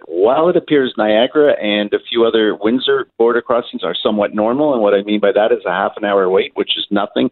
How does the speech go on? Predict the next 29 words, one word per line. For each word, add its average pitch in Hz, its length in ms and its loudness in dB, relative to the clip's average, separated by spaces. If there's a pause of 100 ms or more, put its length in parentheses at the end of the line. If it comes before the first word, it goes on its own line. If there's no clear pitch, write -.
(280)
Quebec 104 460 0
is 101 240 -4
big 113 240 -4
time, 107 320 -2 (160)
two 113 260 0
to - 80 -10 (100)
three 104 220 2
hour 92 240 0
wait. 87 340 0
So - 60 -4
most 104 340 -2
interesting. 95 520 -4 (280)
Anyway, 175 300 2
the 131 80 -2
bottom 170 320 0
line 160 220 -2
is 147 200 -2
they 110 140 -2
have 120 220 -4
to 127 80 -10
have 110 260 -4
their 98 220 -4 (360)
proof - 280 2
of 117 140 -2
being 113 300 0
fully 120 220 2
vaccinated, 131 800 -2 (240)
no 117 840 -2
requirement 98 760 -4